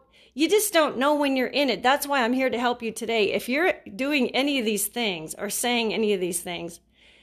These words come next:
to your partner, do not, I repeat, do not get married unless you like to live in a living hell for the rest of your <laughs> life or, or however long you're together.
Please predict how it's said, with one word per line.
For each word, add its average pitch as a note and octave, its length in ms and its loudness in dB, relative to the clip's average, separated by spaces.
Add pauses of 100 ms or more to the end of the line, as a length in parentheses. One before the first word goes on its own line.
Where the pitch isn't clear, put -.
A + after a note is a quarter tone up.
(340)
to B3+ 260 2
your G#3+ 360 4
partner, F3 560 -8 (480)
do A#3+ 200 0
not, A#3 400 0 (200)
I G#3+ 100 -2
repeat, B3+ 560 -6 (200)
do A#3 120 0
not B3+ 300 4
get C4+ 160 -2
married B3 400 0
unless A#3+ 420 -2
you B3 160 0
like A3+ 380 2
to C#4 120 -4
live B3+ 400 2
in G3 180 -4
a F3+ 140 -4
living F#3+ 360 -2
hell E3+ 300 -4
for E3+ 160 -10
the D#3+ 80 -8
rest E3 200 -4
of - 40 -8
your F3+ 100 -4
<laughs> F3+ 120 0
life - 440 0
or, C#4+ 220 6
or A#3 200 0
however A3+ 300 2
long A3 240 2
you're G#3 80 0
together. G3 520 -4